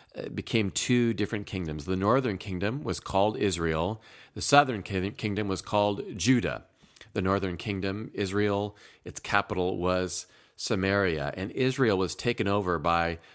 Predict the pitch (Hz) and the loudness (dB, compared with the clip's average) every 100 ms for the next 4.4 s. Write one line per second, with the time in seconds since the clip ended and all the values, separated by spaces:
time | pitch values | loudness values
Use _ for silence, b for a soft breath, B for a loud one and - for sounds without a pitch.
0 | B B - - 98 101 101 117 92 - | B B -6 -2 0 2 0 -2 -4 0
1 | 101 92 98 - - 143 135 95 82 87 | 0 2 2 2 4 4 4 0 -2 0
2 | 90 90 - - 117 113 101 - 107 98 | 0 0 -2 0 0 -2 -4 -4 -2 -2
3 | 87 - 95 82 69 67 69 _ B B | -2 -4 -2 -2 -2 -6 -12 _ B B
4 | B B 110 | B B 0